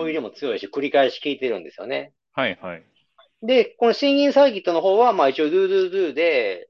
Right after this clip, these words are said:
Speaker 1: まあ、死少年ってバーンと頭に入って、やっぱりレコヤ巡りしてる中で、
Speaker 2: うん。
Speaker 1: 比較的安い値段で見つけたとかいうか-、いう感じで、あ、買って聞いてみるか、みたいな感じで。
Speaker 2: はいはい。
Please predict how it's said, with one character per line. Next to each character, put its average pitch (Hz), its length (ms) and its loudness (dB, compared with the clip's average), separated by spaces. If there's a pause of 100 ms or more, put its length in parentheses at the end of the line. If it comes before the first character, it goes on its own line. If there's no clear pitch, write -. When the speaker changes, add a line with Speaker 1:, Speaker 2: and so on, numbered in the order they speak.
(220)
Speaker 1:
ま 113 320 -2
あ、 - 120 -12 (100)
死 - 160 -18
少 139 180 2
年 107 140 -4
っ 90 40 -10
て 92 60 -14
バ 127 220 -4
ー 127 40 -6
ン - 20 -8
と 104 180 -4
頭 113 280 -2
に 98 60 -10
入 139 240 -4
っ 156 80 -16
て、 202 100 0
や 151 80 4
っ 120 40 0
ぱ 135 100 2
り 117 60 2
レ 117 40 0
コ 131 140 2
ヤ 131 100 4
巡 147 280 -4
り - 80 -16
し - 80 -20
て 156 100 -8
る 147 140 -6
中 139 280 2
で、 180 380 2 (260)
Speaker 2:
う 120 60 -14
ん。 104 160 -10
Speaker 1:
比 87 80 -14
較 123 180 0
的 120 160 -2
安 131 300 2
い 101 60 -6
値 101 80 -8
段 104 180 -2
で 104 80 -6
見 113 140 -6
つ - 80 -18
け - 100 -4
た 127 140 0
と - 100 -10
か 95 60 -4
い 90 40 -4
う 87 40 -18
か-、 - 120 -14
い 110 60 -6
う 95 60 -8
感 104 240 -8
じ 85 80 -14
で、 127 220 2
あ、 117 120 2
買 117 140 -4
っ - 40 -12
て 101 80 -8
聞 107 140 -14
い 98 60 -10
て 104 80 -10
み 92 100 -10
る 87 80 -8
か、 82 220 -2
み 80 80 -14
た 78 60 -10
い - 20 -12
な 76 40 -18
感 85 180 -10
じ 71 80 -14
で。 73 300 -6 (200)
Speaker 2:
は 113 120 -8
い 92 100 -10
は 82 140 -18
い。 76 140 -20